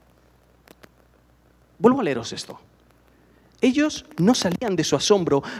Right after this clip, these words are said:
pues no habían comprendido lo sucedido con los panes y aún tenían la mente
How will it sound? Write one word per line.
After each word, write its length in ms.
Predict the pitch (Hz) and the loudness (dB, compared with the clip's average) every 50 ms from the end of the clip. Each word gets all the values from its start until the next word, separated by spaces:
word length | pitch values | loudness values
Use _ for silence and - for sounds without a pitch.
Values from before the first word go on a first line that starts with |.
| - | 0
pues 160 | - - 147 | 2 2 2
no 120 | 170 185 240 | 4 2 2
habían 300 | 277 277 254 285 285 262 | 2 2 0 0 0 2
comprendido 640 | 190 208 196 180 - 165 156 151 156 196 233 247 254 | 2 2 2 2 2 2 2 2 0 -2 -2 0 0
lo 100 | 214 170 | 0 0
sucedido 580 | - 190 160 - 147 143 143 208 226 240 214 | 0 -2 -4 -2 -2 -2 -2 -2 -2 -2 -2
con 180 | - 156 147 139 | 0 0 0 0
los 200 | 131 131 - - | 0 -2 -4 -6
panes 680 | - - 226 220 175 120 127 185 - - - - - _ _ _ _ _ _ _ _ _ - | -6 -6 -4 -4 -4 -6 -8 -10 -14 -16 -20 -20 -20 _ _ _ _ _ _ _ _ _ -10
y 100 | 135 147 | -6 -4
aún 200 | 147 175 214 240 | -4 -2 -4 -4
tenían 460 | - - 160 151 175 180 170 156 135 | -4 -2 -2 0 0 0 -2 -2 -6
la 120 | 117 117 113 | -6 -8 -6
mente 500 | 120 147 180 202 208 196 185 160 147 | -6 -6 -6 -6 -6 -8 -10 -12 -12